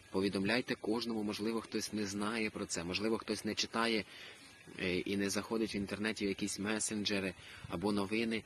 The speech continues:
тому ви повідомляйте про це. І давайте ми завтра з'єднаємось всі разом в єдиній молитві, в єдиному воланні до Господа, щоб він звільнив нас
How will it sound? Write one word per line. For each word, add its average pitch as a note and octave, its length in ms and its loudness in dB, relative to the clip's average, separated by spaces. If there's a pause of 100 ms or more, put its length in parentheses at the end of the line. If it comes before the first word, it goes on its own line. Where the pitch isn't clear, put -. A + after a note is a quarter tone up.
(360)
тому G2+ 240 2
ви A2 140 2
повідомляйте G2+ 680 -2
про - 140 -8
це. E2 240 -4 (140)
І F#2 80 -6
давайте G#2 400 2
ми F#2+ 300 2
завтра G2 440 0
з'єднаємось F2+ 580 0
всі - 240 0
разом G#2 440 0 (960)
в E2+ 60 -8
єдиній G#2+ 460 2
молитві, G2 540 -2 (420)
в F2+ 40 -6
єдиному G#2+ 480 2
воланні G2+ 440 2
до F2 120 -2
Господа, E2+ 460 -4
щоб E2 200 -4
він F2 200 -2
звільнив F#2 480 0
нас F2+ 340 -2